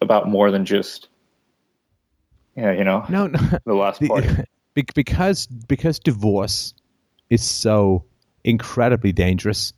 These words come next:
Speaker 2: for men. Like, men die like flies after they get divorced. There are high levels of suicide. Like, it is, divorce is, like, incredibly dangerous for men, which is why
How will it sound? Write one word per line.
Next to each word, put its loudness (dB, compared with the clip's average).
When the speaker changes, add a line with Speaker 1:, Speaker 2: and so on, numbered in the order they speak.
Speaker 2:
for 0
men. -2
Like, 0
men 4
die 2
like 0
flies 2
after -2
they 0
get 0
divorced. -4
There 0
are -6
high 2
levels 2
of -4
suicide. 0
Like, 0
it 2
is, 0
divorce 0
is, 2
like, 2
incredibly -2
dangerous -4
for 0
men, 0
which 0
is 0
why 0